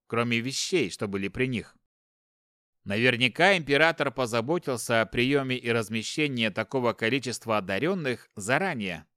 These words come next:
Вот только последние события внесли свои коррективы. И пока все заняты совершенно другими вопросами. Так что на плечи Петру Алексеевичу легли новые трудности,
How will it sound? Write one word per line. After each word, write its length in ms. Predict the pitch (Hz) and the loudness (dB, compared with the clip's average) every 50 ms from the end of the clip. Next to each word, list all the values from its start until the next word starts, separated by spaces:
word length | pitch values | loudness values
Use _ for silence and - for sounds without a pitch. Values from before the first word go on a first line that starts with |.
| _ _ _ _ | _ _ _ _
Вот 240 | 87 92 131 147 - | -4 -2 -2 2 4
только 260 | 220 208 196 - 190 | 2 2 2 0 -2
последние 500 | 156 180 175 - - 226 220 185 175 156 | 0 -2 -2 -2 -2 -4 -4 -2 -4 -4
события 500 | 139 - 147 139 165 226 214 - 196 175 | -2 -2 -2 -2 -2 -4 -2 0 0 0
внесли 380 | 151 131 139 143 131 - 143 135 | 0 -2 -4 -6 -4 -4 -4 -4
свои 260 | - - 123 123 127 | -4 -2 -2 -2 -2
коррективы. 680 | - 123 120 127 135 - - - 139 104 87 80 76 - _ _ _ _ _ _ _ _ _ _ | -2 -2 -4 -4 -4 -6 -6 -4 -4 -4 -4 -6 -10 -12 _ _ _ _ _ _ _ _ _ _
И 100 | - 95 | -6 -4
пока 420 | 95 87 104 101 - - 156 190 202 | -2 0 0 0 2 2 2 2 2
все 240 | 175 - - 190 180 | 2 0 0 0 0
заняты 460 | 160 175 170 170 165 156 135 160 151 | 0 -2 -4 -4 -4 -4 -2 -2 -2
совершенно 760 | - - 117 113 110 110 - - - 110 131 165 190 190 185 | 0 0 2 2 2 0 0 -2 0 2 2 2 2 0 -2
другими 440 | 165 151 156 135 104 107 107 107 101 | -2 -2 -2 -2 -2 -2 -2 -2 -2
вопросами. 680 | 95 113 113 113 123 113 98 - - 80 78 76 - - _ _ _ _ _ _ _ _ _ _ _ _ _ _ _ _ _ _ _ _ _ _ _ | -2 -4 -4 -4 -4 -6 -6 -6 -10 -12 -14 -16 -20 -20 _ _ _ _ _ _ _ _ _ _ _ _ _ _ _ _ _ _ _ _ _ _ _
Так 240 | - 131 143 143 - | 4 4 4 4 2
что 440 | - - - 151 151 147 127 - _ | -2 -2 0 4 4 4 4 2 _
на 160 | - 110 117 104 | -4 -2 -2 -2
плечи 440 | - 98 104 127 170 180 - - | -2 0 2 2 2 2 0 -4
Петру 400 | 170 - 135 123 - - 143 156 | -2 -2 -2 -4 -2 0 2 2
Алексеевичу 920 | 147 131 113 110 - - - 190 202 196 175 175 156 - - 165 156 139 123 _ _ | 2 2 0 -2 -2 0 0 2 2 2 0 -2 -4 -2 -2 -2 -2 -2 -6 _ _
легли 440 | 101 107 113 139 156 156 180 233 240 | -4 0 2 2 2 2 0 -2 -2
новые 340 | 208 208 208 196 196 196 | 0 0 0 2 2 2
трудности, 680 | 185 - 196 196 165 131 113 95 - - - 85 76 - | 2 2 0 0 0 -2 -4 -6 -8 -8 -10 -12 -12 -12